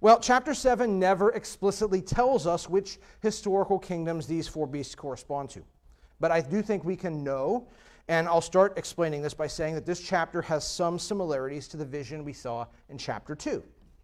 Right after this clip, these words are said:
And you'll remember in that vision, the first section of the metallic statue was a head of gold. And Daniel told us what the head of gold represented in chapter two. It represented King Nebuchadnezzar. He said in Daniel two thirty-seven,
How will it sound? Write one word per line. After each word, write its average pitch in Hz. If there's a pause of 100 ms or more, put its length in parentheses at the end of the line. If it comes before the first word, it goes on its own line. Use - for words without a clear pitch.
(140)
And 131
you'll 151
remember 160
in 143
that 156
vision, 135 (240)
the 175
first 208
section 190
of 175
the 190
metallic 175
statue 143 (220)
was 202
a 226
head 240
of 175
gold. 180 (880)
And 214
Daniel 254
told 349
us 247
what 202
the 185
head 165
of 147
gold 143 (100)
represented 135
in 117
chapter 120
two. 202 (300)
It 170
represented 226
King 214
Nebuchadnezzar. 170
He 139
said 180
in 165
Daniel 160
two 165
thirty-seven, 165